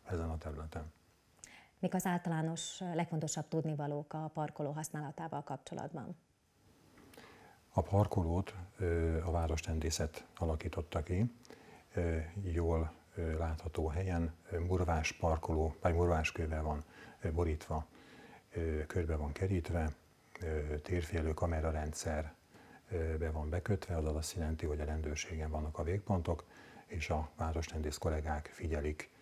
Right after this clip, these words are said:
Speaker 1: ö, a P plusz R parkolónak a területét. A P plusz R parkolót bárki igénybe veheti, aki a városba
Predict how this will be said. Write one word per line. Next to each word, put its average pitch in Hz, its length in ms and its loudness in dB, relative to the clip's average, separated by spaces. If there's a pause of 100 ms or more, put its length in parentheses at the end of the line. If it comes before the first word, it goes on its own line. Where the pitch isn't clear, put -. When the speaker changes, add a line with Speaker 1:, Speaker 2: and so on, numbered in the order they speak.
(360)
Speaker 1:
ö, 80 360 2 (140)
a 80 100 2
P 78 360 -2
plusz 82 300 -2
R 78 100 2
parkolónak 78 640 0
a 76 140 0 (100)
területét. 78 720 -4 (680)
A - 20 -4
P 110 180 6
plusz 127 280 4
R 92 60 4
parkolót 87 440 2
bárki 82 380 -2
igénybe 80 320 0
veheti, 78 320 -2
aki 76 180 -2
a 78 60 0
városba 78 680 -2